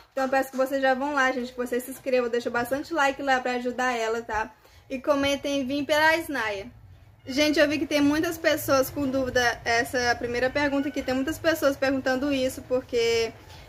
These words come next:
é, eu fiz um videozinho também explicando, né, um pouco sobre isso tudo que eles perguntaram, mas acho que algumas pessoas não viram, né, então eu vou responder as perguntinhas aqui.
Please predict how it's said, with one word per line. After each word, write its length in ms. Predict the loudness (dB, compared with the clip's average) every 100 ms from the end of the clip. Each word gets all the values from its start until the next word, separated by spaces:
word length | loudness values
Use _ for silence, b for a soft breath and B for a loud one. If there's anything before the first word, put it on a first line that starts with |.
| -4
é, 180 | 2 2
eu 60 |
fiz 180 | 2 2
um 80 | 2
videozinho 420 | 2 2 0 0
também 220 | 0 0
explicando, 560 | 0 -2 -4 -4 -2 0
né, 180 | 0 -2
um 60 |
pouco 560 | 0 0 0 -4 -6 -8 -14 -8
sobre 320 | -4 0 -2
isso 160 | -2 -6
tudo 220 | -4 -2
que 100 | -2
eles 120 | 0
perguntaram, 560 | -2 -2 0 0 0 -6 B B B
mas 180 | 0 4
acho 160 | 2
que 60 | 2
algumas 220 | 0 0
pessoas 300 | 0 0 2
não 180 | 0 0
viram, 320 | 0 0 0
né, 260 | 2 2 2
então 280 | 2 0 0
eu 60 |
vou 80 | 0
responder 340 | -2 -2 0
as 100 | 0
perguntinhas 480 | 0 -2 0 0 0
aqui. 340 | 0 -4 -10